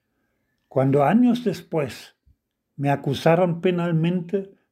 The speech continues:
por mi participación en este proceso, con acusaciones absurdas y fabricadas, el primero que me habló fue mi amigo Tony, diciéndome:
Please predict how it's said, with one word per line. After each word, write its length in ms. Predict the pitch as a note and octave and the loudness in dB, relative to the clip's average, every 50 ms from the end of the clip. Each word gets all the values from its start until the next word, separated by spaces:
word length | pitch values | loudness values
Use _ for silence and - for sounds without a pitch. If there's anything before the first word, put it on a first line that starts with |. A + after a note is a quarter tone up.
| _ _ | _ _
por 180 | - D3+ C#3 C#3 | -4 -2 0 0
mi 160 | D3 D3+ C#3 | 0 -2 -2
participación 1080 | - - D#3 D#3+ - C#3+ A#2+ A2+ A2+ - C3+ B2+ B2 - D#3+ D#3+ E3+ F3 F#3 F3 - - | 0 -2 -2 -2 -2 -6 -8 -8 -8 -6 -6 -6 -4 0 0 2 2 2 0 -4 -6 -6
en 180 | - D3 C3+ | -4 -2 -2
este 280 | C#3 D3 C#3 - - E3 | -2 -2 -2 -2 -2 -2
proceso, 720 | E3+ - D#3+ C3+ - - C#3 A#2 - - C#3+ D#3 E3+ - _ _ _ _ _ _ _ _ _ _ _ _ _ _ _ _ _ - | -2 -2 -4 -2 -2 -2 -4 -4 -6 -8 -12 -12 -12 -16 _ _ _ _ _ _ _ _ _ _ _ _ _ _ _ _ _ -12
con 200 | - C3 B2+ B2+ | -8 -6 -4 -2
acusaciones 960 | B2 B2 - B2 A#2+ A#2 C3 A#2+ - - D#3+ E3 E3+ E3+ E3 E3+ - - _ _ _ _ _ _ _ | -2 -2 -2 -2 -2 -2 -2 0 2 2 2 4 2 0 -2 -4 -8 -14 _ _ _ _ _ _ _
absurdas 840 | - - - - - F#3 F3+ F3 E3 D3 C3 A2+ A2 - - _ _ _ _ _ _ _ _ | -20 -20 -6 0 2 2 2 2 2 0 -2 -4 -6 -12 -20 _ _ _ _ _ _ _ _
y 120 | - C#3+ | -14 -10
fabricadas, 880 | A2+ G#2+ B2+ B2 A#2+ C3 B2+ - D#3+ D#3 D3+ C#3+ D#3 D3 - - - _ _ _ _ _ _ _ _ _ _ _ _ _ _ _ _ _ _ | -8 -6 -6 -4 -4 -2 0 2 2 2 2 0 -4 -8 -10 -14 -20 _ _ _ _ _ _ _ _ _ _ _ _ _ _ _ _ _ _
el 280 | - C#3 C#3 C#3+ B2+ - | -4 -2 0 0 0 0
primero 500 | - C#3 C3 C3+ D3 E3 E3+ F3 E3+ F3 | 0 0 2 2 4 4 4 2 2 2
que 140 | E3+ D#3+ D3 | 0 0 0
me 160 | C#3 C#3+ C#3 | 2 2 2
habló 580 | C3+ C3 A#2+ B2+ C3+ D3 D#3+ F3+ F3 F3 - _ _ _ _ | 0 0 0 0 0 0 0 0 -4 -8 -14 _ _ _ _
fue 500 | _ - - C#3+ D3 D3+ D#3 D3+ - - _ _ _ _ _ _ - | _ -2 0 2 2 2 0 -4 -8 -16 _ _ _ _ _ _ -8
mi 160 | B2+ B2+ B2 | -6 -6 -4
amigo 380 | A#2 A#2+ B2+ C3 C3 C3+ B2 - | -4 -2 -2 -2 0 -2 -2 0
Tony, 440 | - C3 A2+ G#2 G2+ F#2+ F#2 - _ _ _ _ _ _ _ _ _ _ _ _ _ _ _ _ | 0 -2 -2 -2 -6 -12 -16 -18 _ _ _ _ _ _ _ _ _ _ _ _ _ _ _ _
diciéndome: 760 | - B2 G#2+ - - C#3 C#3+ D#3 D3+ D#3 D3+ E3 E3 D#3+ - | -12 -10 -4 0 0 2 2 2 0 0 0 -2 -4 -6 -8